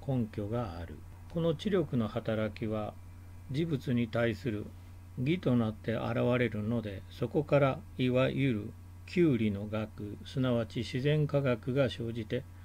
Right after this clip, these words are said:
自然界の定則を発見し、人が自然界を支配することになり、え、そしてそれが近代文明の表徴とも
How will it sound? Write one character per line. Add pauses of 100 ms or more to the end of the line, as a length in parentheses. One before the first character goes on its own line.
(200)
自
然
界
の (100)
定
則
を
発
見
し、 (160)
人
が
自
然
界
を
支
配
す
る
こ
と
に
な
り、 (520)
え、
そ
し
て (180)
そ
れ
が
近
代
文
明
の (100)
表
徴
と
も